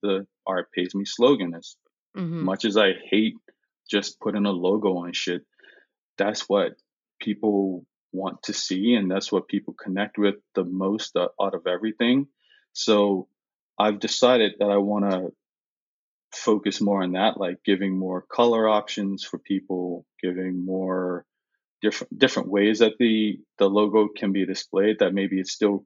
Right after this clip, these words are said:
Speaker 1: creative and interesting, but, um, still gives people what they want. Like, they want that expression of "Art Pays Me,
Speaker 2: Mm-hmm.
Speaker 1: F you." Sort of thing. So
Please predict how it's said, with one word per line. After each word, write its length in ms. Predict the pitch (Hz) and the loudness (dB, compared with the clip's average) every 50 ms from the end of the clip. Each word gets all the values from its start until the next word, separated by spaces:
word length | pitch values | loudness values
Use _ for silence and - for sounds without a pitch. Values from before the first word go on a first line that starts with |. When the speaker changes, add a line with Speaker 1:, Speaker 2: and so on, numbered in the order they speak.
| _ _ _ _ _ _ _ | _ _ _ _ _ _ _
Speaker 1:
creative 440 | - - - 104 101 98 98 95 87 90 | -12 -4 -2 0 2 2 0 0 -4 -2
and 100 | 87 107 | 0 0
interesting, 580 | 151 147 - - - - 98 95 90 90 90 - _ _ _ _ _ _ _ _ _ _ | 0 0 -2 -6 -6 -6 -6 -6 -6 -6 -10 -14 _ _ _ _ _ _ _ _ _ _
but, 360 | - 104 98 95 90 87 - - _ _ _ _ _ _ _ _ _ _ _ - | 0 2 2 2 0 -2 -4 -8 _ _ _ _ _ _ _ _ _ _ _ -6
um, 640 | 95 92 92 90 90 90 87 87 85 85 85 - - _ _ _ _ _ _ _ _ _ _ _ _ _ _ _ _ _ _ _ _ _ _ | -4 -4 -4 -4 -4 -6 -8 -8 -10 -10 -12 -16 -18 _ _ _ _ _ _ _ _ _ _ _ _ _ _ _ _ _ _ _ _ _ _
still 560 | - - - - - 110 104 98 98 98 92 - _ _ | -10 -10 -6 0 2 4 4 4 2 0 -2 -6 _ _
gives 240 | - 101 95 92 - | 2 2 2 2 -2
people 340 | - - 107 98 - 98 87 | -2 -4 -4 -2 -2 -4 -4
what 220 | 87 92 87 - | -4 -4 -4 -2
they 140 | - 90 87 85 - - _ _ - | -2 -2 -2 -4 -6 -12 _ _ -8
want. 200 | - 85 82 - - | -8 -8 -8 -4 -2
Like, 180 | 101 98 - _ | -2 -2 2 _
they 140 | 113 110 110 | 4 4 4
want 380 | 101 98 101 101 98 95 - - | 2 2 2 2 2 2 2 0
that 120 | 98 90 | 2 2
expression 640 | 87 85 - - - _ 98 95 90 - 95 90 | 2 0 -2 -6 -2 _ 0 0 0 -2 -6 -8
of 160 | 82 82 82 - _ _ | -8 -10 -12 -14 _ _
"Art 240 | 107 101 92 90 - - | -2 -2 -2 -4 -4 -2
Pays 260 | 101 95 95 85 - | 0 0 0 -2 -4
Me, 160 | 87 80 - - _ _ _ _ - | -10 -14 -14 -18 _ _ _ _ -10
Speaker 2:
Mm-hmm. 140 | 180 175 165 | -6 -4 -4
Speaker 1:
F 180 | 165 156 139 - | -4 -4 -6 -4
you." 220 | - 92 92 87 - _ _ - _ _ - - - _ _ _ _ _ _ - | -4 -4 -4 -6 -10 _ _ -20 _ _ -20 -20 -20 _ _ _ _ _ _ -10
Sort 260 | - - 101 90 85 | -6 -2 -2 -2 -2
of 60 | 90 - | -4 -4
thing. 260 | _ 95 85 82 82 - | _ -4 -4 -4 -6 -8
So 280 | - - 104 90 92 | -2 0 0 0 0